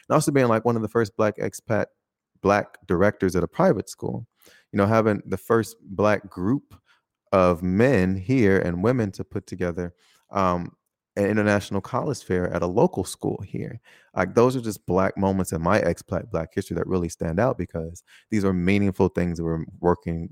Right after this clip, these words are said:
so hard to do. In addition to creating opportunities for other people to come and experience Taiwan and to live and work here and to travel the world and to do different things. So what ha-, what spurred from, you know, our stint in education and working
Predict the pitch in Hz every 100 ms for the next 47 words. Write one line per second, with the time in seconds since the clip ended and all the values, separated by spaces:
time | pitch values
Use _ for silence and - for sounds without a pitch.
0 | - - 92 90 87 85 - 82 104 90
1 | - - - - - 104 95 92 95 160
2 | 135 101 90 - 101 90 87 85 - 85
3 | - 120 117 92 - - 95 90 - 107
4 | - 87 - - 95 90 87 _ - -
5 | - 92 - - 101 92 85 - 87 80
6 | 92 104 82 82 82 85 85 82 82 104
7 | - 92 82 82 - 85 78 85 82 104
8 | 98 - - - _ 95 85 82 - -
9 | - 131 95 82 - _ - 98 98 95
10 | - 95 95 - - 120 123 - 107 98
11 | 90 - 92 90 87 - - 95 - 85
12 | 80 85 127 139 - 87 85 87 90